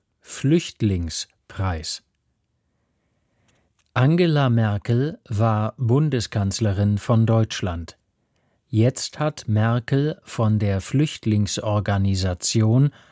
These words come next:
von den Vereinten Nationen einen wichtigen Preis bekommen.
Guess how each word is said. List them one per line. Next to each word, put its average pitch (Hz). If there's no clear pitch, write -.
von 104
den 107
Vereinten 110
Nationen 120
einen 117
wichtigen 135
Preis 117
bekommen. 85